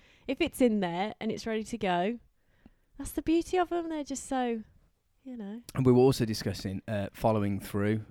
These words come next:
Speaker 2: uh,
Speaker 1: Mm.
Speaker 2: which we've all done.
Speaker 1: Well, you know, obviously, if, if we do try and capture a fart, you know, we don't want any follow through.
Speaker 2: It's all right, we've got
Speaker 1: And
Speaker 2: the
Speaker 1: I
Speaker 2: po-
Speaker 1: can say, like I said, I can say we've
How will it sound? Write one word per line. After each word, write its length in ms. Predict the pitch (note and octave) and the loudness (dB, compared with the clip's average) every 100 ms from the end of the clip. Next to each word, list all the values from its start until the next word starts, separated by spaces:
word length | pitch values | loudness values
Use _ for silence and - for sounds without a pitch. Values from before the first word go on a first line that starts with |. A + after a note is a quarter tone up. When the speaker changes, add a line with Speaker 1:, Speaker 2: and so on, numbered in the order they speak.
| - - | -14 -10
Speaker 2:
uh, 120 | - | -8
Speaker 1:
Mm. 180 | - G2+ | -6 0
Speaker 2:
which 120 | - | 2
we've 140 | F3+ | 6
all 160 | F3+ C3+ | 6 6
done. 300 | G#2+ G#2+ A#2 | 2 2 -2
Speaker 1:
Well, 260 | A#3 A3 - - _ | 0 0 0 -6 _
you 140 | A#3 G#3+ | -4 -2
know, 200 | F#3+ F#3+ | -2 -4
obviously, 360 | G3+ G#3+ G#3 | -6 -4 -4
if, 80 | G3+ - | -4 -8
if 200 | - - | -12 -6
we 60 | G#3+ | -4
do 180 | A3 A3 | 0 0
try 240 | - G3+ G3 | 0 -2 -4
and 80 | |
capture 420 | F#3+ G#3 - - F#3+ | -6 -14 -14 -12 -10
a 60 | |
fart, 580 | - F#3+ F3+ F3+ - - - - _ _ _ _ _ - | -4 -2 0 -2 -8 -20 -20 -20 _ _ _ _ _ -10
you 120 | G3+ | -8
know, 300 | F#3+ F3+ F#3 G#3 | -6 -6 -8 -2
we 60 | |
don't 200 | G#3+ G#3+ | 2 4
want 120 | A3 | 2
any 160 | G#3+ A3 | 2 2
follow 340 | - G#3+ G#3 G#3 | 4 6 8 6
through. 460 | G#3 G3 F3+ G3 - | 6 6 6 4 2
Speaker 2:
It's 100 | - | 6
all 60 | C3 | 6
right, 80 | |
we've 60 | C#3 | 6
got 60 | C4 | 6
Speaker 1:
And 60 | C#4 | 8
Speaker 2:
the 20 | |
Speaker 1:
I 40 | |
Speaker 2:
po- 40 | C4+ | 8
Speaker 1:
can 100 | D4+ | 6
say, 220 | F4+ C#4 | 6 6
like 220 | C4 C4+ C4 | 6 2 2
I 40 | |
said, 300 | A#3 B3+ A#3 | 2 2 2
I 100 | A3+ | 0
can 200 | - A#3 | -2 -6
say 200 | A3 A#3 | 0 2
we've 240 | A3+ A3 | 2 0